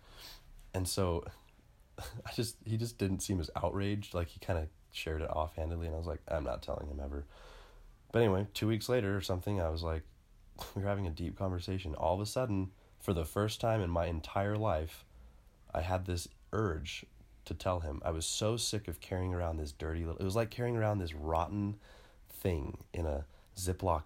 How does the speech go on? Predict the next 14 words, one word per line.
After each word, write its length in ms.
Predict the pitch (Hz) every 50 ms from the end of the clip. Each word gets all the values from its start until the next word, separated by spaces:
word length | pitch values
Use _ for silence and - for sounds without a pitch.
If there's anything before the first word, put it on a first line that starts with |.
| -
bag. 400 | - 73 71 69 - - - 90 - - - - - - -
And 100 | 92 87
my 120 | 85 78 76
whole 260 | 82 - 110 110 107
life's 380 | 107 101 95 95 92 - - - - - - - - - - -
venture 460 | - 87 80 73 - - 73 73 - -
and 140 | - 87 80
routine 520 | 82 85 80 - - 87 80 71 71 73 76 - - - - - -
was 200 | 92 87 80 80
revol-, 460 | 78 80 76 76 87 90 95 - - -
revolved 480 | 87 95 92 82 98 95 104 110 107 92
around 360 | 82 82 78 73 76 73 - -
hiding 400 | - - 107 104 95 92 82 76
this, 240 | 73 78 - -